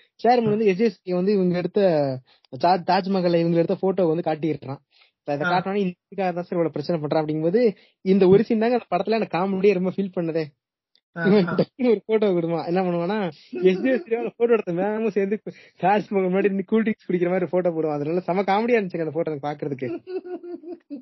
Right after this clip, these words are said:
Speaker 1: அது எஸ் ஜே சூர்யாவே, எஸ் ஜே சூர்யாவோட நின்னு குடிக்கிறதுக்கு சூப்பரா இருந்துச்சு. அது
Speaker 2: ம்.
Speaker 1: நல்ல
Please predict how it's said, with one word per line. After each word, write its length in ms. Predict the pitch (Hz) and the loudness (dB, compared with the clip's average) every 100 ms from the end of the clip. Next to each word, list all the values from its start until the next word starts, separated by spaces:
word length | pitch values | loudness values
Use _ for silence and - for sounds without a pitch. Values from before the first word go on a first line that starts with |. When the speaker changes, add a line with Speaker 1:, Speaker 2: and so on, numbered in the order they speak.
| 202 | -2
Speaker 1:
அது 340 | 165 262 254 320 339 - | 0 -2 -4 -4 -4 -4
எஸ் 200 | 196 - | -4 -4
ஜே 200 | - 262 | -2 -2
சூர்யாவே, 680 | 226 214 180 208 190 220 294 - | 2 2 2 2 2 0 -2 -4
எஸ் 80 | 185 | -4
ஜே 80 | 240 | -2
சூர்யாவோட 260 | 214 190 | 0 0
நின்னு 180 | 190 196 | 0 -2
குடிக்கிறதுக்கு 540 | 202 202 185 170 180 170 | 0 0 0 0 -4 -4
சூப்பரா 240 | 247 233 220 | -6 -2 0
இருந்துச்சு. 360 | 180 170 165 - _ - 294 285 240 | 0 -6 -10 -14 _ -10 -8 -6 -6
அது 240 | - 175 175 | -2 -2 0
Speaker 2:
ம். 200 | 170 170 - - | -2 -4 -10 -16
Speaker 1:
நல்ல 160 | - | -10